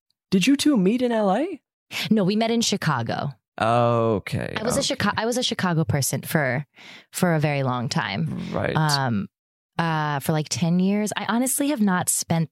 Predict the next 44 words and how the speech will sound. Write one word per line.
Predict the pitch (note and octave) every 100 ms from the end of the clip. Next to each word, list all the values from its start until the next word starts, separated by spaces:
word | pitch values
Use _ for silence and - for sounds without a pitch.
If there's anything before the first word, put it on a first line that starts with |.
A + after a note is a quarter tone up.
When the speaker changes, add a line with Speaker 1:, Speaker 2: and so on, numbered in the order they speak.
| -
Speaker 2:
that | D#3
much | D#3 C#3+ -
time | F3+ F#3 F3
in | C#3
L | A2+ G2+
A. | E2 - C3+ _ _ _ _ _ -
Speaker 1:
Yeah, | D#3+
I | E3
kind | E3 A#3+ B3+
of |
just, | F#3 E3+ - -
I | C#3
think | A3 F#3
because | D3+ - D3+ C3 B2+
of, | G#2+ -
you | A2 G#2+
know, | G2 F2+
stand | - C#3+ C3 A#2
up | A2+ -
and | A2 A2
your | G#2+ - _
work | B2+ A#2 G#2+
in | G#2+
T | -
V | A2 B2
and | G#2
stuff, | G2 -
I |
just | G#2 - -
kind | - F#3+
of | F#3+ - _ _ _ -
assumed | - C3 A2 F#2 F#2
you |
were | F2
in |
L | D2 D2+
A, | C3+ D#3
but | - -
this | A#2+
is | -
such | - -
a | -
shocking | - G2+ - -
revelation. | D2 D2 F#2 G#2+ G3 -